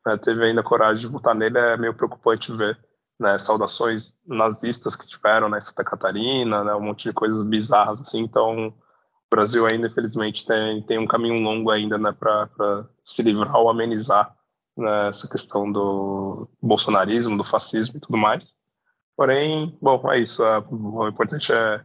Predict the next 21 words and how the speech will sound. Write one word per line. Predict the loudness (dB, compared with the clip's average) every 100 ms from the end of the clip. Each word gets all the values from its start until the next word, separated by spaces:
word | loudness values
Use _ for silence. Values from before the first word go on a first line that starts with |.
| _
aproveitar | -6 -2 -2 0 0
agora | 0 0 -2
essa, | -4 -4 -2 -4 -12 _ _ _ _ _ _ -6
essa, | 2 2
essa | 2 -2
vitória, | -2 0 0 0
né, | -2 -2 -2
e | -4 -8 -10 -16 _
desejar | -4 -2 -2 -2 -4
um | -4 -6 -4
rumo | -2 -2 0
melhor | 0 2 2 2
aí | -2
pro, | -6 -8 -8 -8 _ _ -20 -20 _ _
pro | -6 0
país | 2 2
como | 0 -4
um | -2
todo, | 0 0 0
né, | -2 -2 -4
e | -8